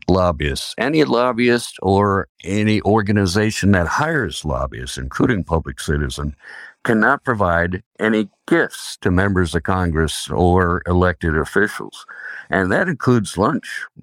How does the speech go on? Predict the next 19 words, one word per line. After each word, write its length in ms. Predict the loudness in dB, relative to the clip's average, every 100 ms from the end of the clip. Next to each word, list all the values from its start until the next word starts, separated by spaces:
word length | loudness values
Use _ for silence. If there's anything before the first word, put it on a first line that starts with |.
| -4
I 80 |
mean, 340 | 0 2 2 2
uh, 480 | 2 2 2 0 -4 -4
we 160 | -4 0
can't 240 | 0 2
even 220 | 2 2
buy 160 | 2 2
lunch 380 | 0 0 -2 -4
for 180 | -2
a 40 | 0
member 320 | 0 2 0
of 60 | 0
Congress 480 | 0 0 0 -2
anymore. 440 | 0 0 2 0 2
We've, 260 | 2 0
we 160 | 0 -2
banned 440 | 0 0 0 0
that. 380 | 0 -2 -2 -8 -20 -20 -20 -18 -2
It, 180 | 0